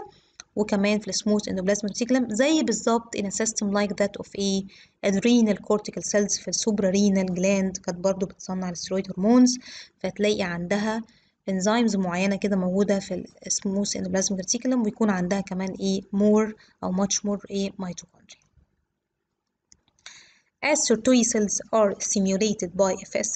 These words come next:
H، اوكي، يعني اللي بيشغل السيرتوي سيلز وهي بتتأثر بإيه؟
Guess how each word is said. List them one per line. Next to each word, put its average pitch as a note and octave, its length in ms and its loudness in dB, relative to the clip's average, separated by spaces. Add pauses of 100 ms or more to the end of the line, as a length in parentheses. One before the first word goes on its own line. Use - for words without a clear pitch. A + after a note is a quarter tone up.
H، - 380 -2 (800)
اوكي، C#4 300 -4 (880)
يعني G3 280 0
اللي G3 100 0
بيشغل F#3+ 640 -2
السيرتوي G#3+ 480 0
سيلز C#4 300 0
وهي A3 220 2
بتتأثر A3 640 -2
بإيه؟ F#3+ 360 0